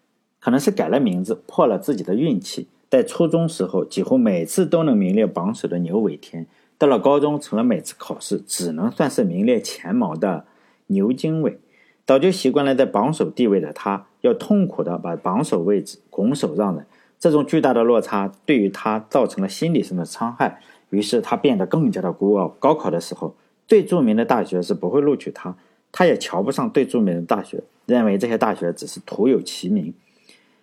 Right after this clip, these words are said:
他在比较好的大学里选了一些可以惊天伟地的专业，他选了物理专业，后来又在本校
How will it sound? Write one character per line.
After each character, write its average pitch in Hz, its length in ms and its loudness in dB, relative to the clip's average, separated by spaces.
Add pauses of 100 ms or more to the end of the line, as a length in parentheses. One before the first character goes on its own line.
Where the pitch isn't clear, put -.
(380)
他 - 120 0
在 180 320 4
比 98 220 -4
较 131 340 4
好 80 300 -6
的 98 100 0
大 127 160 2
学 98 140 -2
里 78 160 -4
选 76 260 -8
了 95 140 -2
一 127 120 2
些 107 220 -2
可 104 220 -4
以 104 120 2
惊 175 300 0
天 160 220 -4
伟 95 160 2
地 143 160 0
的 95 100 2
专 117 260 -2
业， 131 220 0 (160)
他 120 180 -2
选 110 160 -6
了 85 80 -4
物 123 140 2
理 85 160 -4
专 85 240 -8
业， 85 140 -6 (200)
后 165 200 4
来 110 380 0 (340)
又 156 120 4
在 135 120 6
本 107 240 -8
校 113 320 -2